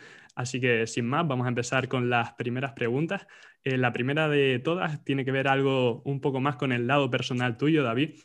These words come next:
y es que todos te conoce-, to-, cono-, te conocemos a nivel profesional, estás continuamente divulgando a través de redes sociales,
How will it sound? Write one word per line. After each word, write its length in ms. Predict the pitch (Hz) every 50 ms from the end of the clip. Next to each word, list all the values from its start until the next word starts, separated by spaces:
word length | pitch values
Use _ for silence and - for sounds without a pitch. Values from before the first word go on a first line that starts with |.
| _ _
y 120 | - 135
es 80 | 127 127
que 120 | - 123
todos 220 | 113 143 160 170 160
te 100 | 160 143
conoce-, 300 | 139 131 139 - - - - 139 127
to-, 120 | - 143
cono-, 240 | 127 127 123 127 127 -
te 100 | - 127
conocemos 420 | 123 120 117 117 - 143 151 135
a 60 | 131
nivel 240 | 123 123 120 131 135
profesional, 580 | 139 - 123 127 120 - - 120 127 151 170 160
estás 300 | 127 - - 131 131 127
continuamente 680 | 127 135 123 120 - 143 139 131 135 135 135 127 139
divulgando 500 | 127 127 120 120 117 123 135 139 139 127
a 60 | 120 120
través 340 | 120 117 117 127 143 135
de 220 | 127 127 120 113 107
redes 260 | - 131 131 135 123
sociales, 580 | - - 117 104 - 139 143 156 165 180 180 175